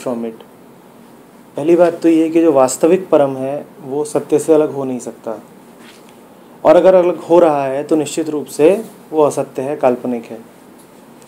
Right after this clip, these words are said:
असत्य है, काल्पनिक है, तो उसको छोड़ ही देना बेहतर भी है। समझ रहे हो बात को?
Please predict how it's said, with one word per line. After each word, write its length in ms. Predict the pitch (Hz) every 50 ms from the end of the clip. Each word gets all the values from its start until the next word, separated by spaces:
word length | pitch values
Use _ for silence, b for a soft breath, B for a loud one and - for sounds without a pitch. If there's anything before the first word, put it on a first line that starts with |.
| - - -
असत्य 360 | 135 - 160 151 - 170 165
है, 100 | 175 170
काल्पनिक 520 | 165 156 147 143 139 - 160 165 170 165
है, 280 | - 165 160 165 165 160
तो 160 | 160 - 156
उसको 200 | 147 - - 165
छोड़ 260 | 160 - - 147 135
ही 140 | 139 160 170
देना 300 | 151 156 151 151 170 202
बेहतर 580 | 240 240 - - - 135 123 120 - 139 135 127
भी 180 | 123 131 127
है। 120 | 117 110 107 - - - - - - - - - - - - - - - - - - - - - - - - - - - - - - - - - - - - - - - _ - - - - - - - - - - - - - - - - - - -
समझ 160 | 151 151 147
रहे 120 | 156 180
हो 60 | 175 156
बात 200 | 160 143 135 -
को? 120 | - -